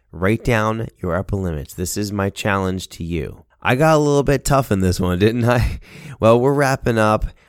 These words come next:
I just wanted to say thank you so much for listening to this episode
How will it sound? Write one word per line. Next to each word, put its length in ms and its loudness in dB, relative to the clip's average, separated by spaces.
I 100 -2
just 200 0
wanted 160 -2
to 40 -8
say 160 -2
thank 320 -2
you 60 -2
so 140 -2
much 300 -2
for 280 -2
listening 540 -4
to 160 -6
this 340 -4
episode 840 -2